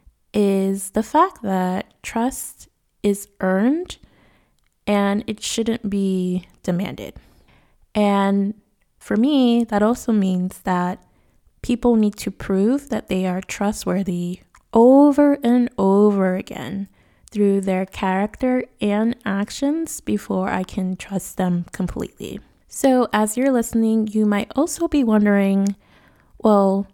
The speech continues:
Joanna, what characteristics slash actions do I need to see in order to trust someone?" Well, the actions you need to see in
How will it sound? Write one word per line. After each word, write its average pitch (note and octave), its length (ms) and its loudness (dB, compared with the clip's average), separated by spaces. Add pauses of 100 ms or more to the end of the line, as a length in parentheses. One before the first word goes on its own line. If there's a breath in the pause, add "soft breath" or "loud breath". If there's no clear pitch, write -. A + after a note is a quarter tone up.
(140)
Joanna, G#3+ 680 2 (640 loud breath)
what A3+ 200 2
characteristics A3+ 880 0
slash G3 380 -2 (140)
actions G#3 720 -2
do G#3+ 340 -2
I G3 200 -2
need F#3+ 320 -2
to - 120 -10
see G3 560 -6
in G#3 140 -2 (100)
order G#3+ 460 0 (100)
to G3 300 -2
trust - 360 -6
someone?" G3+ 520 -10 (1120)
Well, A#3 440 0 (300)
the - 140 -4
actions C#4 560 -2
you A3+ 240 0
need F4 220 -2
to - 100 -18
see G3+ 720 -2 (200)
in G#3 120 2